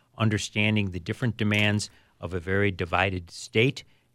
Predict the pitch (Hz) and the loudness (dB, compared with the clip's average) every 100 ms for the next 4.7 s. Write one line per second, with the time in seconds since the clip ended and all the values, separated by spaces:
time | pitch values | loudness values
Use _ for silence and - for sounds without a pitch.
0 | _ _ _ _ _ _ _ - 131 117 | _ _ _ _ _ _ _ -10 0 0
1 | 98 107 - 104 - 131 - 117 110 98 | 2 -2 2 0 0 -8 -2 0 0 -2
2 | 107 90 85 - 127 120 110 101 104 - | -4 -6 -10 -8 -8 -4 -2 -2 -2 -6
3 | 113 101 - - _ _ _ - 98 - | -2 0 -2 -12 _ _ _ -6 -4 0
4 | 101 95 - 110 104 98 | 0 0 6 8 8 4